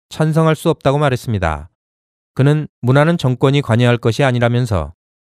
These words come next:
정권은 아주 경직된 것이지만 문화는 봄비는 바람 타고 밤에 몰래 들어와 아무 소리 없이 만물을 적신다며 두보의 시를 인용해 말했습니다. 그는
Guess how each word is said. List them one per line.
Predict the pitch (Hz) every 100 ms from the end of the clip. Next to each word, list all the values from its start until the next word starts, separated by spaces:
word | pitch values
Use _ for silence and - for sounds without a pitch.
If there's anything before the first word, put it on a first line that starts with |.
| _
정권은 | - 120 113 147 147
아주 | 139 139
경직된 | 123 127 - 139 131
것이지만 | 117 - 120 123 120 117
문화는 | 120 131 139 90 76 _ _ _ _ -
봄비는 | 127 127 151 156 147
바람 | 135 135 127
타고 | 131 127 131 127
밤에 | 120 123 143
몰래 | 123 127 135
들어와 | - 120 113 113 92 -
아무 | 107 123
소리 | 127 139 131
없이 | 127 - 156
만물을 | 131 92 110 123 131
적신다며 | 110 - 120 123 131 95 131 - _ _ _
두보의 | 131 131 147 147
시를 | - 151 147
인용해 | 123 123 135
말했습니다. | 131 113 - 113 95 76 73 _ _ _ _ _ _ _ _
그는 | 123 139 143 131